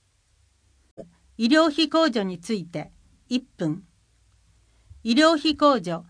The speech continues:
セルフメディケーション税制を受けるには、医療費控除の明細書、セルフメディケーション税制の明細書の作成、添付が必要です。医療費控除の明細書、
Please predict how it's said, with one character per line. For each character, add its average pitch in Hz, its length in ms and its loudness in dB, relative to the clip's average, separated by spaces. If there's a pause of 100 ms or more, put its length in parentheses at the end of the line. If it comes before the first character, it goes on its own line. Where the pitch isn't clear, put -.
(140)
セ 262 180 0
ル 302 80 2
フ 320 160 0
メ 302 140 6
デ 294 100 -2
ィ 294 60 -4
ケ 311 160 2
ー 302 40 -2
シ 311 120 -2
ョ 302 80 4
ン 285 80 4
税 294 200 2
制 208 280 -4
を 180 80 -6
受 175 180 -6
け 233 60 -2
る 220 100 0
に 170 160 -2
は、 160 180 -10 (300)
医 226 80 -2
療 311 220 4
費 302 220 0
控 311 200 2
除 220 160 -2
の 175 120 -4
明 214 220 -2
細 196 280 -6
書、 180 320 -10 (500)
セ 254 180 2
ル 277 80 0
フ 302 140 0
メ 302 160 6
デ 294 100 0
ィ 285 60 -4
ケ 302 160 2
ー 294 60 0
シ 302 100 -2
ョ 294 80 4
ン 285 80 4
税 294 220 2
制 214 240 -4
の 180 140 -6
明 220 220 -2
細 254 260 0
書 240 180 -4
の 170 160 -6
作 - 280 -10
成、 233 460 -6
添 277 220 2
付 226 140 -6
が 196 120 -4
必 - 300 -10
要 175 180 -4
で 165 160 -10
す。 - 260 -20 (1120)
医 220 80 -6
療 311 220 4
費 320 160 -2
控 330 240 0
除 220 120 -2
の 196 120 -4
明 220 240 -2
細 214 260 -4
書、 196 320 -10